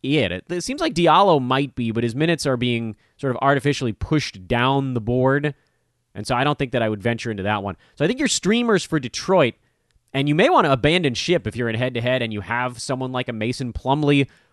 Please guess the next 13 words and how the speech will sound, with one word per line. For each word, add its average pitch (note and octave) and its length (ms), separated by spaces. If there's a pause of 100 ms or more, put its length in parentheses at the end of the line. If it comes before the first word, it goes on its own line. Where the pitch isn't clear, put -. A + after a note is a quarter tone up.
who's A#2 200
gonna C#3+ 400
sit E3 260
out, C#3+ 300 (1400)
and A#2 120
he'll C3 120
play D3 180
three C#3+ 340
of D3 100
those C#3+ 220
five C3+ 280
games, D3 360
probably. D#3+ 800